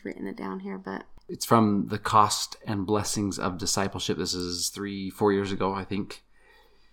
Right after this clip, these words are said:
Speaker 2: Um, you'll remember this, but he said, "Sadly enough, my young friends,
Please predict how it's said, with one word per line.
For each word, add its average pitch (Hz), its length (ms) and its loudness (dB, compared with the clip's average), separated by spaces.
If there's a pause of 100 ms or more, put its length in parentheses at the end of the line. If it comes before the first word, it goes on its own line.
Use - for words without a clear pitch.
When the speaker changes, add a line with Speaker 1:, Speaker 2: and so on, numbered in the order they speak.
(340)
Speaker 2:
Um, 92 460 0
you'll 127 220 10
remember 101 320 8
this, - 280 4 (220)
but 113 100 4
he 101 80 2
said, 95 480 2 (320)
"Sadly 123 440 6
enough, 110 280 2
my 104 100 0
young 101 280 0
friends, 85 600 -4